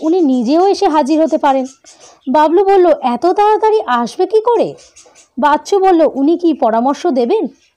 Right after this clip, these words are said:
এমনও তো হতে পারে বাবু আর মুক্তিপণ হিসাবে উনি সম্পূর্ণ টাকাটাই দিতে রাজি হয়ে গেলেন।" ভম্বল বলল, "অসম্ভব, তা উনি কখনোই করবেন না।" এমন সময় বারান্দায় কুই কুই ডাক। বাবলু বলল,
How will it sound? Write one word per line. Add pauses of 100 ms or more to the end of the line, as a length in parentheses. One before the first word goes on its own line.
(340)
এমনও
তো
হতে
পারে (440)
বাবু
আর
মুক্তিপণ
হিসাবে (100)
উনি
সম্পূর্ণ
টাকাটাই
দিতে
রাজি
হয়ে
গেলেন।" (760)
ভম্বল
বলল,
"অসম্ভব, (120)
তা (160)
উনি
কখনোই
করবেন
না।" (480)
এমন
সময়
বারান্দায়
কুই
কুই
ডাক। (480)
বাবলু
বলল,